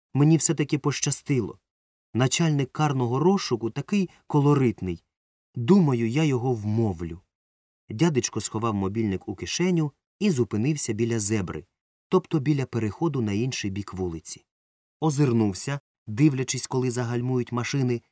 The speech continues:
пропускаючи його. І тут побачив нас, бо ми теж спинилися. Брови дядечка враз підскочили вгору від радісного здивування, і він вигукнув: "О, безумство!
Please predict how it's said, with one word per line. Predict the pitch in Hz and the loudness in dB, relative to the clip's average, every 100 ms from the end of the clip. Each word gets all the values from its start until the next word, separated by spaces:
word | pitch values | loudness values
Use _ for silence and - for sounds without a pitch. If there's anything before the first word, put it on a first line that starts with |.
| _ | _
пропускаючи | - 123 117 - 131 123 - 120 | -4 -4 -2 -4 -2 -2 -2 -2
його. | 117 110 117 110 _ _ _ _ _ _ | 0 0 -2 -4 _ _ _ _ _ _
І | - 104 | -8 -8
тут | - 180 185 - _ _ _ _ - | -2 0 0 -8 _ _ _ _ -8
побачив | 104 104 120 - 120 | -4 -4 -4 -6 -4
нас, | 110 107 87 - - _ _ _ _ _ | -2 -4 -6 -12 -18 _ _ _ _ _
бо | 101 123 | 0 4
ми | 143 | 4
теж | 156 - 156 - | 2 2 0 0
спинилися. | - 123 135 123 95 - - - _ _ _ _ | -4 0 2 2 0 -8 -16 -20 _ _ _ _
Брови | - 107 156 156 123 | -6 2 4 4 2
дядечка | 147 127 120 - 117 - _ | 0 -2 -4 -6 -8 -8 _
враз | - 120 151 139 | -4 0 0 -2
підскочили | - 120 - 113 - 117 110 | -6 -10 -6 -6 -4 -2 -2
вгору | 104 160 202 117 - _ _ | -2 0 2 2 -2 _ _
від | 120 120 | 0 2
радісного | 135 160 139 - 131 123 | 2 0 0 -2 -2 -4
здивування, | 107 120 123 117 113 101 92 - | 0 2 2 0 -2 -2 -6 -8
і | 123 | -6
він | 127 160 165 - | 0 2 2 -2
вигукнув: | 120 120 139 110 107 101 90 - _ _ _ - | -2 2 4 2 -2 -4 -6 -8 _ _ _ -4
"О, | 208 190 147 98 _ _ _ _ _ _ | 4 4 4 -2 _ _ _ _ _ _
безумство! | 107 135 151 117 185 160 - - 110 | -4 0 2 6 6 6 2 -10 -14